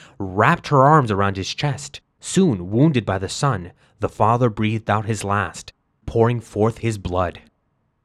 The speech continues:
Bound on the inside by this crime, the aforementioned cleric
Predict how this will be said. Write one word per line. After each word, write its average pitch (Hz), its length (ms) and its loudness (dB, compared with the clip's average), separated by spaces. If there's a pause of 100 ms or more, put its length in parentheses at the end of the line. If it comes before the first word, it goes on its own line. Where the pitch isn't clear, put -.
(140)
Bound 143 420 2
on 165 160 4
the 113 160 2
inside 101 480 -2
by 95 140 -2
this 95 180 -6
crime, 110 420 -4
the 104 140 -4
aforementioned 113 680 -2
cleric 123 440 -2